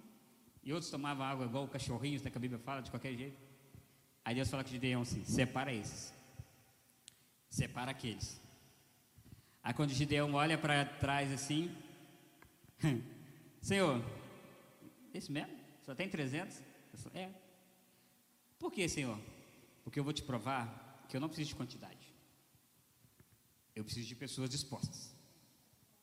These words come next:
Eu preciso de pessoas que queiram fazer a minha vontade. Com trezentos homens, eu faço mais do que três milhões de soldados fariam.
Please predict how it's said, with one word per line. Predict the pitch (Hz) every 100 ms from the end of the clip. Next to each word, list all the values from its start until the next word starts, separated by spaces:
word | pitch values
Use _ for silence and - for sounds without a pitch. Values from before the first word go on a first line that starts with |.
| _ _ _ _ 107
Eu |
preciso | 95 92 120
de | 127
pessoas | 147 139 139
que | 127
queiram | 143 139
fazer | 135 127 135
a |
minha | 143 139
vontade. | 143 135 98 90 - - - - - - - - -
Com | 123
trezentos | 123 135 123 175 175
homens, | 147 117 101 - - - - - -
eu | 117
faço | 131 117 123
mais | 120 135 123 - - - -
do | -
que | -
três | 131 131
milhões | 135 127 127
de | 110
soldados | 135 120 113 -
fariam. | - 117 113